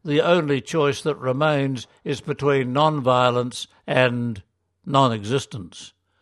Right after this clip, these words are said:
I am a regular visitor to what I regard as the highly significant village of Gangjeong on the island of Jeju off the southern tip of the Korean peninsula, the unwilling host of a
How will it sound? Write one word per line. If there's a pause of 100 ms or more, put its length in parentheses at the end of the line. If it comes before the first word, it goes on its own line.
(680)
I
am
a
regular
visitor
to
what
I
regard
as
the (240)
highly
significant
village
of
Gangjeong (360)
on
the
island
of
Jeju (300)
off
the
southern
tip
of
the
Korean
peninsula, (1040)
the
unwilling
host
of
a